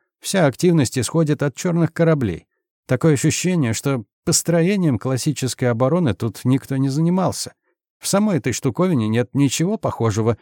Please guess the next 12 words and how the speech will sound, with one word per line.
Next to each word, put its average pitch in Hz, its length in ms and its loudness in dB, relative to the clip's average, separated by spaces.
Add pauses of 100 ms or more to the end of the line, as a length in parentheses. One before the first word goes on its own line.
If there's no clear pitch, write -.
(140)
на 120 140 2
военные 113 420 0
радары 104 500 -2
и 92 100 -4
системы 113 440 -4
защиты. 113 500 -4 (400)
Так, 185 460 -4
пункты 139 380 0
охраны, 180 640 -2
будки 101 400 -4
с - 80 -8
пулеметами, 156 760 0